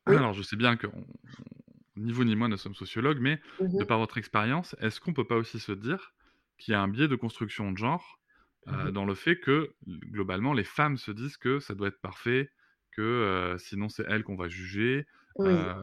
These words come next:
Speaker 2: et qu'il faut que ça soit nickel, alors que, moi, en toute transparence,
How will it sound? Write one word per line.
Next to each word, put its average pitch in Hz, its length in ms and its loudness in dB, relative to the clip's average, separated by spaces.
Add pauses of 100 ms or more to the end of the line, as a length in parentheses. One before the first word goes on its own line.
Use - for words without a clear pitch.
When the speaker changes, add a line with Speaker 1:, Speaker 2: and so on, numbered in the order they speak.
(100)
Speaker 2:
et 95 160 -2
qu'il 98 220 2
faut 110 100 -6
que - 60 -8
ça 95 80 -8
soit 98 140 -4
nickel, 135 300 4
alors 101 280 4
que, 147 220 2 (920)
moi, 104 160 2
en 98 60 4
toute - 180 -8
transparence, 101 720 0